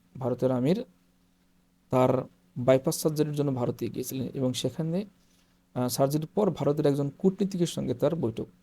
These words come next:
হওয়ার কথা জানান। ভারতীয় ওই কর্মকর্তা বৈঠকটি গোপন রাখতে বলেছিলেন বলে জানান তিনি। শুক্রবার ব্রিফিংয়ে একজন সাংবাদিক জয়সলকে প্রশ্ন বলেন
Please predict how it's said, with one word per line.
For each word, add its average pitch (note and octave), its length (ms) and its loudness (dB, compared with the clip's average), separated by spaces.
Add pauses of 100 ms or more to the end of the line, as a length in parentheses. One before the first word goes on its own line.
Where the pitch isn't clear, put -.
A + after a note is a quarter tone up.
(1200)
হওয়ার B2 140 -2
কথা B2+ 180 -2
জানান। - 260 -10 (1300)
ভারতীয় F3+ 440 4
ওই G3+ 120 6
কর্মকর্তা F#3+ 520 4
বৈঠকটি D#3 400 2
গোপন C#3 400 2
রাখতে C3 400 0 (160)
বলেছিলেন C3 440 0
বলে C#3+ 240 0 (160)
জানান A#2 280 -4
তিনি। - 260 -10 (1500)
শুক্রবার F3 600 8
ব্রিফিংয়ে G3 560 2
একজন D#3+ 360 0
সাংবাদিক D3+ 580 2 (120)
জয়সলকে C3+ 480 0
প্রশ্ন - 520 -4 (300)
বলেন C3 440 2